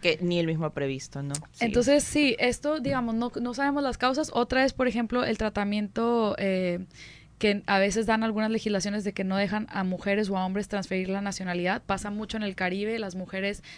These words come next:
Speaker 2: hay discriminación en las leyes que al día de hoy, mujeres no pueden transferir la nacionalidad al hijo que tuvieron, eh, porque así están previstos los marcos normativos, por ejemplo, el de las Bahamas, y una madre soltera nunca puede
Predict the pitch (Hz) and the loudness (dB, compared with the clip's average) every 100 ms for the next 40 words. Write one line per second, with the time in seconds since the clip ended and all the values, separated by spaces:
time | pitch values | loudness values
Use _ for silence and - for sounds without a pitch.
0 | - 190 202 - 220 208 190 185 202 214 | -4 2 2 2 -2 0 0 -2 -4 -2
1 | 196 185 190 202 226 - 202 185 - - | -2 -2 0 0 0 -2 -6 -6 -10 -20
2 | - - 196 185 202 202 208 208 180 - | -20 -6 -2 0 0 0 0 0 -2 0
3 | 208 185 190 185 208 214 214 202 202 196 | 2 2 0 -2 0 0 -2 -4 0 0
4 | 202 208 196 185 190 196 202 202 202 196 | 2 0 -2 0 2 2 2 0 -2 0
5 | 202 202 185 185 240 - - - - - | 2 4 4 4 -4 -10 -16 -16 -18 -10
6 | 190 190 190 180 180 175 180 208 - 208 | -2 0 2 0 -2 -2 -2 -4 -4 -4
7 | 214 214 214 202 190 202 202 190 180 185 | -2 -4 -2 -2 -4 -4 -6 -6 -6 -2
8 | 190 190 185 180 196 196 190 185 185 196 | -4 -4 -6 -2 0 2 2 0 0 -2
9 | 185 202 - - - - - 208 214 208 | -2 -6 -10 -16 -16 -18 -6 2 4 4
10 | 214 214 214 214 208 214 247 214 190 202 | 4 4 4 0 0 -2 0 0 0 -2
11 | 202 202 202 | -2 -4 -6